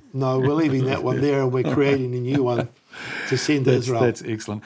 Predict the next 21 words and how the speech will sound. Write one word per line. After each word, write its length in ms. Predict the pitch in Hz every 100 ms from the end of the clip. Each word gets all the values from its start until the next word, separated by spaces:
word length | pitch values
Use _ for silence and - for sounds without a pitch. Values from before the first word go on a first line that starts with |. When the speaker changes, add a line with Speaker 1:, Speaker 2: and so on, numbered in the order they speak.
| - -
Speaker 2:
And 320 | - 135 131 135
as, 380 | 143 135 -
um, 580 | 135 123 117 113 110 120 - _
as, 580 | - 117 110 98 - - -
um, 840 | 113 107 104 98 92 92 92 - - -
His 180 | - 107
Excellency, 920 | 131 - 117 107 110 101 101 101 104
uh, 280 | 104 98 98
Ran 540 | 107 113 110 104 107 -
Yacobi 540 | 110 104 - 135 123 107
the 80 | 104
other 160 | 101
day, 160 | 101 101
the 300 | 98 98 101
Israeli 400 | 98 107 101 95
ambassador, 480 | 90 123 135 104 90
said, 320 | - 98 101 101
the, 260 | 107 101 98 _ - - - _ _ -
uh, 80 | 117
where 280 | 117 120 131
this 340 | 127 110 -